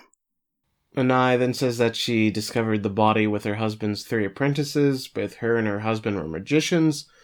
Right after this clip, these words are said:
Speaker 2: with her husband being the world-famous Tsukumo Motoyasu. Ron sa-, says that she heard about the death and that they actually went to one of his magic shows once. Nanai says that she met Eri at the show and that she's been her lawyer ever since then.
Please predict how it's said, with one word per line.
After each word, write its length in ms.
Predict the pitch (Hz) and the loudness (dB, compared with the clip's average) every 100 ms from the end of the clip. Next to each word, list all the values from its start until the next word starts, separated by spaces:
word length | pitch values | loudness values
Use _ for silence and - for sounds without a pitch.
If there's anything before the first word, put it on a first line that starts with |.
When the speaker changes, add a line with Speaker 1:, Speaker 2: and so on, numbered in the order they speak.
| - _ - | -20 _ -12
Speaker 2:
with 120 | 120 | -6
her 120 | 113 | -4
husband 520 | 104 - 139 147 143 135 | -2 -2 0 2 2 2
being 240 | 117 110 | 0 -2
the 100 | 95 - | -4 -6
world-famous 760 | 123 151 156 - 127 123 117 | -2 -2 -2 -2 0 0 -2
Tsukumo 760 | - - 131 131 123 120 120 113 _ _ _ _ - | -6 -6 0 2 2 2 0 -2 _ _ _ _ -6
Motoyasu. 800 | 98 92 107 160 - 139 123 120 _ _ _ _ _ _ - | -2 0 0 -2 0 -2 -2 -6 _ _ _ _ _ _ -6
Ron 200 | 110 117 | -2 0
sa-, 300 | 107 110 - - | 0 0 -2 -8
says 280 | - 127 113 | -8 -6 -4
that 140 | 110 107 | -4 -4
she 140 | 110 | -4
heard 240 | 113 113 | -2 0
about 320 | 107 107 104 - | 0 -2 -4 -4
the 160 | 101 | -6
death 520 | 95 110 113 113 - _ - - | -4 -2 -2 -4 -12 _ -20 -10
and 220 | 104 104 | -6 -4
that 180 | 101 - | -6 -6
they 220 | 101 98 | -4 -4
actually 400 | 110 - - 135 | -4 -6 -2 -2
went 260 | 113 120 - | -2 -4 -4
to 140 | 135 | -6
one 160 | 123 104 | -4 -2
of 80 | |
his 140 | 113 131 | -2 0
magic 360 | 143 180 180 | 2 2 0
shows 300 | - 120 101 | -4 -2 -4
once. 400 | 110 90 - - - | -4 -8 -8 -12 -6
Nanai 300 | 113 110 107 | -2 0 0
says 240 | 117 110 | -2 -2
that 180 | 110 117 | -2 -4
she 340 | - 110 104 101 | -4 -4 -2 -2
met 300 | 104 104 - | -2 -2 -2
Eri 280 | 110 110 104 | -2 0 0
at 240 | 101 90 | -2 -6
the 60 | - | -10
show 520 | - 147 151 156 151 - | -4 0 0 0 -2 -4
and 180 | 107 107 | -4 -2
that 160 | 101 | -4
she's 260 | - 101 98 | -8 -10 -8
been 340 | 104 101 101 | -4 -4 -4
her 340 | 92 101 101 90 | -6 -10 -8 -8
lawyer 440 | 104 117 135 127 | -4 -4 -2 -2
ever 200 | 117 98 | -4 -6
since 320 | 82 127 127 | -8 -6 -6
then. 340 | - 131 127 | -4 -2 -2